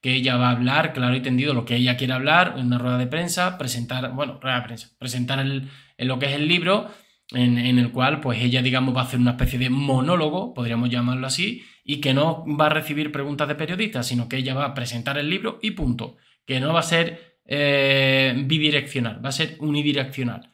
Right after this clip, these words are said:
Yo os doy la información, presento el libro,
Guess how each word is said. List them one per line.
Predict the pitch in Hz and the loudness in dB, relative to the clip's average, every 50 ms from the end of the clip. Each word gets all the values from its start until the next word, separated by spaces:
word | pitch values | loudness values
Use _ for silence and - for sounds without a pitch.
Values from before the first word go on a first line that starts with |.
| _ _ - | _ _ -8
Yo | 127 139 151 131 120 | -2 0 0 0 0
os | 113 | 0
doy | 123 123 | 0 0
la | 127 135 | 0 0
información, | 139 131 147 165 170 175 180 175 214 214 214 214 220 - - | 0 -2 -2 -2 0 0 0 0 0 0 0 0 -2 -6 -6
presento | - 123 123 131 147 143 131 135 147 | -6 -4 -2 -2 -4 -4 -4 -4 -2
el | 160 | -2
libro, | 175 185 175 175 185 190 190 185 | -2 -2 0 0 -2 -2 -4 -8